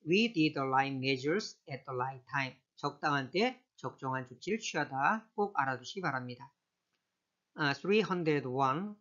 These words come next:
recommendation, 추천 권고. recommendation, 추천 권고. 자, 뒤까지가 동사죠. recommend, 추천하다. recommendation, 추천. Three hundred two guarantee, 보장하다.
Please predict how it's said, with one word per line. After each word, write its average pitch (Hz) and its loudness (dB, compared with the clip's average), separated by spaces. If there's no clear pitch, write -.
recommendation, 139 -2
추천 226 -6
권고. 143 -4
recommendation, 135 -2
추천 190 -8
권고. 147 -4
자, 147 -6
뒤까지가 180 -2
동사죠. 196 -2
recommend, 131 0
추천하다. 156 -2
recommendation, 135 -4
추천. 190 -10
Three 190 4
hundred 156 0
two 165 -2
guarantee, 135 -2
보장하다. 139 -2